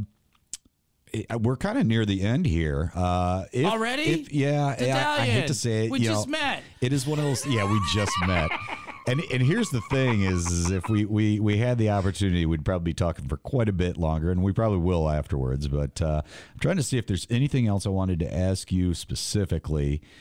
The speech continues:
Speaker 1: Uh, I, I do want to, uh, throw out the name of your website there. That way, if people do ever want to, uh, find out more about you, get a hold of you, whatever. I'd just say, uh, probably your main website.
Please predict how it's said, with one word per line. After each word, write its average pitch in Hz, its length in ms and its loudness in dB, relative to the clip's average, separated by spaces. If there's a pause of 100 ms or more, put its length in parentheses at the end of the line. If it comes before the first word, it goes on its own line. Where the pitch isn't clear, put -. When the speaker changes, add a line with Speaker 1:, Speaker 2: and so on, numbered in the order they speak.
(380)
Speaker 1:
Uh, 85 540 -2
I, 117 220 -6
I 117 80 0
do 127 240 2
want 131 400 0
to, 92 600 2
uh, 80 160 0
throw 101 240 0
out 90 80 -2
the 82 80 -4
name 92 200 2
of 85 40 2
your 73 140 2
website 82 580 -2
there. 82 240 0
That 80 160 0
way, 80 140 0
if 78 100 -2
people 87 240 -2
do 82 280 0
ever 78 180 -2
want 80 280 0
to, 80 280 0
uh, 78 140 0
find 82 240 -2
out 82 100 -2
more 85 180 0
about 80 320 -2
you, 90 80 0
get 85 160 -2
a 82 80 0
hold 78 220 0
of 78 60 2
you, 80 120 2
whatever. 78 380 -2 (280)
I'd 117 140 0
just 110 220 0
say, 95 260 0
uh, 80 220 0 (200)
probably 78 260 0
your 71 180 0 (120)
main 76 280 0
website. 69 640 -2